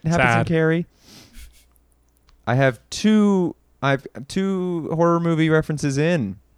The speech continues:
Speaker 1: you'll notice. I normally like to make around thirty-six an episode. So,
Speaker 2: Yeah.
Speaker 1: uh, we'll
Speaker 2: We
Speaker 1: see
Speaker 2: will,
Speaker 1: if I hit
Speaker 2: we're gonna do a loud count every time you do one, Steve. So the
Speaker 1: Let's
Speaker 2: next
Speaker 1: see
Speaker 2: time
Speaker 1: if I can hit that.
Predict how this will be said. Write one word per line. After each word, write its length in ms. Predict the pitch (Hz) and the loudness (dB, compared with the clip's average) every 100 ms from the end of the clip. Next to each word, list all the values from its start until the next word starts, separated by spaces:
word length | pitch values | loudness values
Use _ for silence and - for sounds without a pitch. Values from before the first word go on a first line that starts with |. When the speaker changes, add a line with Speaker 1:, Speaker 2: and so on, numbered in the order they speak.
| _ - | _ -6
Speaker 1:
you'll 160 | 110 | -4
notice. 500 | 98 95 104 127 - _ _ _ - | -2 -4 -4 -6 -12 _ _ _ -8
I 60 | 151 | 0
normally 180 | 185 170 | 2 4
like 140 | 151 | 4
to 80 | 139 | 2
make 160 | 139 131 | 0 2
around 320 | 123 117 117 | 2 2 0
thirty-six 640 | - 117 117 - 113 - | -2 -2 -2 -4 -6 -4
an 100 | 107 | -4
episode. 500 | 101 117 113 123 160 _ _ _ _ - | -4 -4 -4 -4 -6 _ _ _ _ -20
So, 260 | - - 110 | -10 -2 2
Speaker 2:
Yeah. 160 | 110 | 4
Speaker 1:
uh, 420 | 110 110 107 110 - _ - | 2 2 0 -4 -8 _ -6
we'll 120 | 117 | -2
Speaker 2:
We 80 | 220 | 0
Speaker 1:
see 80 | 147 | 2
Speaker 2:
will, 120 | 143 | 4
Speaker 1:
if 60 | 127 | 4
I 40 | |
hit 160 | 131 - _ - | 2 -4 _ -6
Speaker 2:
we're 220 | 170 220 | -4 -2
gonna 160 | 277 | -2
do 160 | 196 214 | 0 0
a 20 | |
loud 600 | 156 139 151 170 170 170 | 0 0 2 2 0 -4
count 580 | - - 170 165 135 - | -6 -2 0 -2 -6 -10
every 300 | 139 127 131 | -6 -4 -4
time 320 | 127 127 127 127 | -4 -4 -4 -4
you 160 | 127 | -6
do 200 | 123 127 | -4 -6
one, 240 | 113 123 131 | -6 -6 -6
Steve. 420 | - 123 107 - _ _ _ - | -6 -6 -8 -16 _ _ _ -12
So 260 | 339 294 | -8 -4
the 120 | 180 | -2
Speaker 1:
Let's 20 | 175 | 0
Speaker 2:
next 160 | 202 | 2
Speaker 1:
see 60 | 240 | 2
Speaker 2:
time 80 | 202 | 4
Speaker 1:
if 120 | 180 | 6
I 140 | 180 170 | 6 4
can 140 | 160 | 2
hit 360 | - 180 180 - | 0 2 2 2
that. 440 | - 147 - - | 0 0 0 -2